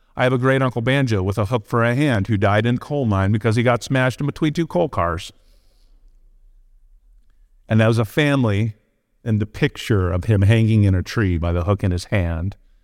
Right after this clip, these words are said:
those family stories go down, right? And these are the people that made us laugh and had joy,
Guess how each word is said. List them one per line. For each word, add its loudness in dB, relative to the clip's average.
those 0
family 0
stories -2
go 0
down, -2
right? 0
And 0
these 4
are 0
the -4
people -2
that 2
made 2
us -2
laugh -4
and 0
had 4
joy, 2